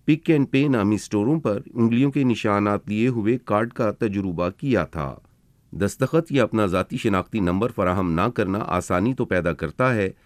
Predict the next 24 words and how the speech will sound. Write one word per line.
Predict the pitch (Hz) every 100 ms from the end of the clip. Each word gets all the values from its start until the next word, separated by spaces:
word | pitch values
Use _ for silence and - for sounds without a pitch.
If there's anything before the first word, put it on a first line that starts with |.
| _
لیکن | - 190 120 131
کیا | - 123 98
دوسرا | 92 98 127 123
طریقہ | - 92 95 104 90
محفوظ | 80 78 - 120 123
ہے؟ | 107 95 - _ _ _ -
اس | 120
بارے | 120 139 165
میں | 165
انسانی | 143 127 143 117
حیاتیاتی | 98 95 104 107 151 -
خصوصیات | 113 107 95 107 104 113
کی | 127
پیمائش | 107 92 92 107 131
اور | 107
تجزیے | 98 87 104 113
کی | 107
سائنس | 87 98 113 -
پر | 127 95
وسیع | 98 - 139 -
تر | 104
تحقیق | - 92 - 135 -
کرنے | 107 90 95
والے | 90 92 107